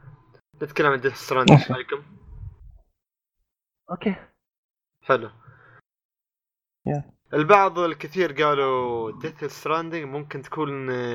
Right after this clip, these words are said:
Speaker 1: منطلق آخر من كوجيما لمتل جير، لكن بطريقة غ-، يعني غير مباشرة. ما أدري، شو رأيكم؟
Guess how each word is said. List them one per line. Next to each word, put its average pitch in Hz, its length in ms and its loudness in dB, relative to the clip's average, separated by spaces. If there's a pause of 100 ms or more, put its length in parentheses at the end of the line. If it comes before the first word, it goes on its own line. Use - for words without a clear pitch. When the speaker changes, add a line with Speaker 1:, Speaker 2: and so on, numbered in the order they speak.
(840)
Speaker 1:
منطلق 151 520 2
آخر 139 360 0
من 123 140 -10
كوجيما 160 680 -2 (1300)
لمتل 131 720 -2
جير، 117 280 -4
لكن 127 460 0
بطريقة 143 500 2
غ-، 123 60 -4
يعني 123 240 -4
غير 127 220 2
مباشرة. 117 600 -4 (720)
ما 147 140 8
أدري، 127 220 0
شو 139 220 -4
رأيكم؟ 117 360 -6